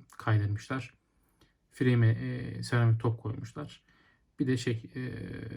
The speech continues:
üzerindeki inlay değiştirilmiş. Her bir çakının, her bir, e, modelin bence diğerine göre farklı bir özelliği var. Mesela Umumzan daha taktik duruyor.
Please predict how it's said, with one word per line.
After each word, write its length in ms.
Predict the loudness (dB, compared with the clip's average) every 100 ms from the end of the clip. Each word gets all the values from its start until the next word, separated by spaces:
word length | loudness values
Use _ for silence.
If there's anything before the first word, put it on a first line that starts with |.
| -12 -14 -16 -20 _ _ _ -8
üzerindeki 420 | 0 2 4 2
inlay 380 | 2 4 6 6
değiştirilmiş. 800 | 4 4 2 -2 0 -2 -6 -16 _ _ _ _ _ _
Her 420 | -18 -2 2 4
bir 160 | 6 4
çakının, 500 | 4 0 4 2 0 0
her 260 | 2 2
bir, 220 | 2 -2 -6
e, 240 | -6 -2
modelin 540 | 2 4 6 8 6 2 0
bence 300 | 2 2 2
diğerine 320 | 4 4 4
göre 200 | 4 2
farklı 360 | 2 0 0 0
bir 60 |
özelliği 460 | 2 6 6 6 2
var. 80 | -2
Mesela 300 | -4 -4 0
Umumzan 460 | 2 4 2 2
daha 180 | 2 0
taktik 360 | 0 -4 -6 -6
duruyor. 260 | -4 -4